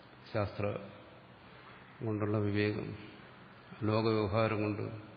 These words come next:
കൈവരിക്കുന്ന വിവേകം, ഇതെല്ലാം ഉണ്ട്. അപ്പോ വിവേകശൂന്യമായ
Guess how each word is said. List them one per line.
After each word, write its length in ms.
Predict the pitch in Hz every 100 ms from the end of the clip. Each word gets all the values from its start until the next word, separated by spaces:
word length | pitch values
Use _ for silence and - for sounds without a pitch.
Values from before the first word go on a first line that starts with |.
| -
കൈവരിക്കുന്ന 540 | 107 107 110 110 107 107
വിവേകം, 420 | 101 107 110 107 - - - - - - - - -
ഇതെല്ലാം 340 | 110 120 120 113
ഉണ്ട്. 180 | 117 120 - - - - - - - - - - - - - - - - - - - - - - -
അപ്പോ 180 | 113 131 120
വിവേകശൂന്യമായ 1000 | 120 139 151 151 - 139 139 139 135 135